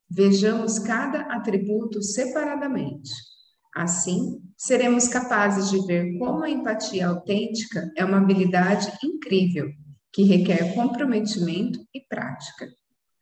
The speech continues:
Ser capaz de ver o mundo como outros o veem. Essa habilidade pode ser compreendida como assumir uma perspectiva diferente.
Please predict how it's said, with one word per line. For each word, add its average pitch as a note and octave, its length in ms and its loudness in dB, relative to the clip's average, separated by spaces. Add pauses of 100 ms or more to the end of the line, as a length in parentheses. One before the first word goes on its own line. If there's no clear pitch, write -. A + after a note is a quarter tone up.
(640)
Ser F4 360 -2
capaz B3+ 500 0
de B3 60 -2
ver A3 200 2
o G3+ 100 2
mundo G3+ 500 0
como A#3 360 -6
outros C#4 560 -4
o F#3+ 140 -4
veem. D3 340 -12 (760)
Essa G#3 280 0
habilidade G3 800 0
pode F3 260 -2
ser F#3+ 220 -2
compreendida F3 1000 -2 (380)
como G#3 220 0
assumir A#3 560 0
uma C#4+ 240 0
perspectiva B3 720 -4
diferente. E3+ 800 -4